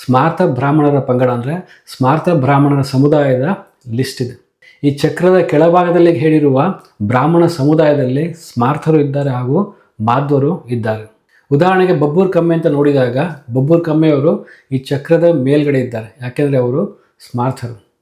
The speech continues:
ಬಬ್ಬೂರು ಕಮ್ಮೆಯವರು ಚಿತ್ರದುರ್ಗ ಜಿಲ್ಲೆಯ ಬಬ್ಬೂರು ಮೂಲದವರು ಹಾಗೂ ಆಂಧ್ರದ ಶ್ರೀ ಕಾಕುಳಂ ಜಿಲ್ಲೆಯ ಬಬುಪುರಿ ಅಥವಾ ಬೊಬ್ಬಿಲದಿಂದ ಬಂದವರೆಂದು ಹೇಳಲಾಗಿದೆ. ಇವರು ಮೂಲತಃ ಋಗ್ವೇದಿಗಳು ಮತ್ತು ಯಜುರ್ವೇದಿಗಳು.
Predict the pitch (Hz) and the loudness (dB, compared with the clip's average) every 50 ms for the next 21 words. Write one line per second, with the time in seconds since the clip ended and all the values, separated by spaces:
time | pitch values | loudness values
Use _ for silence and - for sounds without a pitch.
0 | - - - _ - 113 131 143 156 196 208 208 208 185 175 180 180 175 165 147 | -20 -20 -20 _ 0 2 2 4 4 4 4 4 4 2 4 4 4 4 4 4
1 | 151 175 208 208 - - 156 143 - 196 196 190 180 185 180 185 180 151 156 151 | 4 2 0 -2 0 0 -2 2 2 2 2 4 4 4 4 4 2 4 2 2
2 | 147 143 135 143 180 180 143 120 120 127 127 135 156 170 175 165 147 139 131 127 | 4 4 4 2 2 0 -2 0 0 0 2 4 4 4 6 6 4 4 4 4
3 | 123 117 107 104 - - - - - 120 117 135 117 - - - - - - _ | 2 2 0 -2 -6 -12 -10 -4 -2 0 2 2 2 0 -2 -8 -16 -20 -20 _
4 | _ _ _ _ - 127 135 165 190 196 190 170 151 156 185 214 202 - - - | _ _ _ _ 0 2 2 4 4 4 4 4 4 2 2 0 -2 -6 -2 0
5 | 156 147 147 - 143 160 156 - 185 190 190 180 160 143 156 151 147 139 143 160 | 0 0 2 2 2 2 2 4 4 4 4 4 4 4 4 4 4 4 4 2
6 | 196 202 - - - - - - - - 113 107 143 160 196 196 202 202 190 180 | 0 0 -4 -10 -20 -20 -20 -20 -10 -4 0 2 2 4 2 4 4 4 6 6
7 | 170 - - - 175 220 220 - - 104 110 139 139 143 180 190 196 180 180 175 | 4 2 2 0 0 0 -2 -4 -4 -2 0 0 4 4 4 4 6 4 4 4
8 | 175 175 151 143 147 151 151 156 147 139 135 127 120 135 170 190 - - - 139 | 4 2 2 4 4 4 4 4 2 2 2 2 2 2 2 0 -2 -4 -2 0
9 | 135 135 131 123 117 117 113 117 117 - _ _ _ _ - - _ _ _ - | 2 2 2 2 0 -2 -4 -8 -10 -14 _ _ _ _ -20 -20 _ _ _ 2
10 | 123 131 139 143 156 320 311 - - - - - _ - 131 165 180 185 180 170 | 4 4 6 4 4 2 0 -2 -8 -14 -20 -12 _ 2 4 4 4 4 2 2
11 | 160 175 190 185 175 131 131 135 131 160 175 175 170 165 165 160 156 147 143 - | 2 2 2 2 2 2 2 4 4 4 4 4 4 4 4 4 4 2 -2 -4
12 | - 185 208 202 - 117 120 120 143 139 135 131 117 120 110 107 101 - _ _ | -4 -6 -6 -4 0 0 2 4 4 4 4 2 0 0 -4 -6 -10 -14 _ _